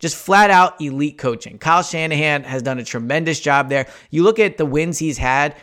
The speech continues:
despite some of the quarterback play. Jimmy G, I think, is underrated, but he's won big games with Jimmy G. And now with Brock Purdy,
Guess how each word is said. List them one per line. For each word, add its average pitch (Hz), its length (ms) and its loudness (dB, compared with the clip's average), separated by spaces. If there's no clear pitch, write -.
despite 147 500 -2
some 143 180 -4
of 135 60 -4
the 127 80 -6
quarterback 143 480 -2
play. 156 260 -2
Jimmy 175 280 -2
G, 151 240 0
I 147 60 0
think, 139 180 -8
is 127 100 -6
underrated, 135 640 -2
but 147 120 -2
he's 135 120 -2
won 143 220 -2
big 135 180 -4
games 131 240 -6
with 123 100 -8
Jimmy 117 280 -8
G. 160 400 0
And 139 120 -4
now 151 220 2
with 151 180 -4
Brock 139 340 -2
Purdy, 147 460 -2